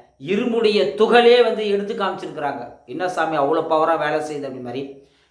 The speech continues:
இது முழுக்க முழுக்க வந்து கண்ணுக்காகவே இந்த தைலம் வந்து ப்ராசஸ் ஆனது. ஆஹ், இது வந்து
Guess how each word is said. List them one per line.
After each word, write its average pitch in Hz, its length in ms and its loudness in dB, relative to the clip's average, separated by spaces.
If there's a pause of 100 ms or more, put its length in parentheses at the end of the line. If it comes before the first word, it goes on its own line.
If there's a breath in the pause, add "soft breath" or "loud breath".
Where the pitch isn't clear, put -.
இது 185 300 2
முழுக்க 226 440 0
முழுக்க 208 300 0
வந்து 190 320 -2
கண்ணுக்காகவே 214 920 2
இந்த 165 140 -4
தைலம் 160 340 -2
வந்து 160 200 -6 (120)
ப்ராசஸ் 156 360 -2
ஆனது. 135 540 -4 (920)
ஆஹ், 147 460 0
இது 190 200 2
வந்து 190 260 2